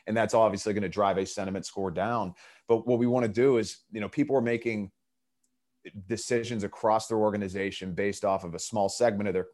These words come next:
of their client base, and then based on a point in time, um, when you have access to look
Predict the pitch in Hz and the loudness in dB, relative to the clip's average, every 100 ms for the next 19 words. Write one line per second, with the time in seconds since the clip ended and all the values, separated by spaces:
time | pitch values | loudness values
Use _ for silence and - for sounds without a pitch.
0 | - 95 90 85 101 92 87 92 90 90 | -2 0 0 -4 -4 -4 -2 -2 -2 -4
1 | 95 87 104 98 107 92 85 104 78 78 | -8 -2 -2 0 -2 -4 -6 -10 -10 -8
2 | 123 127 90 87 - - - _ - 101 | -4 -2 -4 -6 -12 -20 -20 _ 2 6
3 | 98 95 92 113 110 107 107 110 95 98 | 6 4 0 0 0 2 2 2 4 4
4 | 98 - 98 90 95 95 98 | 4 0 -4 -4 -2 0 -2